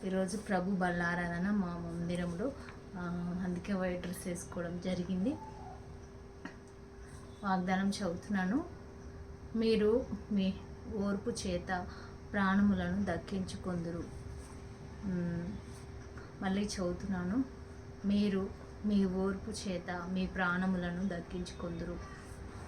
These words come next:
ఇది ప్రభు నాకు ఇచ్చిన వాగ్దానము. మ్మ్, ఇది ప్రభు నాకు అనుగ్రహించిన వా-, వాగ్దానము కాబట్టి నేను చదివాను, మీకు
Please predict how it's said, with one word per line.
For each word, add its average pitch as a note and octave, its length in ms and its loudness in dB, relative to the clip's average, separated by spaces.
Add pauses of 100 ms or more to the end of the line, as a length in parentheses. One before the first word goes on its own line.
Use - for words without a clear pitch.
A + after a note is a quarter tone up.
(120)
ఇది F3+ 300 -2 (200)
ప్రభు F3+ 440 2
నాకు F3 280 0
ఇచ్చిన F#3+ 280 0
వాగ్దానము. F3 680 0 (580)
మ్మ్, E3+ 420 0 (680)
ఇది F3+ 320 0
ప్రభు F#3+ 320 2
నాకు F3+ 320 2
అనుగ్రహించిన F#3+ 580 2
వా-, F#3 300 0
వాగ్దానము F3+ 720 2
కాబట్టి F3 360 0 (480)
నేను F#3+ 140 4
చదివాను, G3 600 4
మీకు F#3+ 480 6